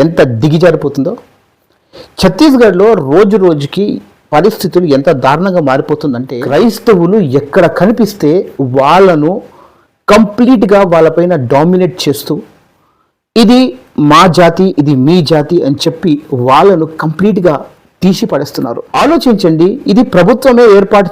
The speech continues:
చేసిన ఒక వివాహము. ఆ వివాహములో డబ్బులు లేని వాళ్ళు, దీంట్లో అందరు సమానమే కదా, అందరు మతానికి సంబంధించిన వాళ్ళు ఉన్నారు. అక్కడ మౌల్వి వచ్చాడు, పూజారులు వచ్చారు, పాస్టర్ వచ్చాడు.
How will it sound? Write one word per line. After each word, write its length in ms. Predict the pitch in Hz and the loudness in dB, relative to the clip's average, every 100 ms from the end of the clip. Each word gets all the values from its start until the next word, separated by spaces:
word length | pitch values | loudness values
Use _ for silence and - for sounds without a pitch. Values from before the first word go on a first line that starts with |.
| 185 | -2
చేసిన 220 | - 175 | -2 0
ఒక 240 | 165 156 | 0 0
వివాహము. 680 | 135 120 127 131 131 110 226 277 | -2 0 0 0 -4 -4 -8 -4
ఆ 40 | |
వివాహములో 680 | 165 143 165 233 240 175 175 | 0 2 2 0 0 -2 0
డబ్బులు 420 | 185 139 147 240 | 0 -2 0 2
లేని 220 | 233 170 143 | 2 2 0
వాళ్ళు, 220 | 113 113 | -2 -2
దీంట్లో 520 | 127 139 247 269 262 | -2 0 0 2 0
అందరు 220 | - 240 | 2 -2
సమానమే 480 | 254 226 226 226 214 | 0 -2 0 0 0
కదా, 220 | 202 214 - - - 117 | -2 -4 -8 -18 -6 0
అందరు 280 | 151 226 262 | 2 4 4
మతానికి 400 | 190 180 185 190 | 2 0 -2 -2
సంబంధించిన 540 | 170 160 165 156 143 | -2 -2 -2 -4 -2
వాళ్ళు 200 | 139 180 | 0 0
ఉన్నారు. 180 | 160 - | -2 -4
అక్కడ 280 | - 151 151 - - - | -4 -4 -4 -6 -12 -2
మౌల్వి 400 | 147 165 226 202 | 2 4 4 2
వచ్చాడు, 340 | - - 117 - _ _ _ _ - | 0 -4 -6 -8 _ _ _ _ -4
పూజారులు 420 | 165 175 202 202 143 | 0 2 2 2 -2
వచ్చారు, 340 | - 123 143 - _ _ _ _ 139 | -2 -4 -4 -10 _ _ _ _ 0
పాస్టర్ 360 | 170 - 196 | 0 2 -2
వచ్చాడు. 340 | 131 - 117 | -2 -4 -6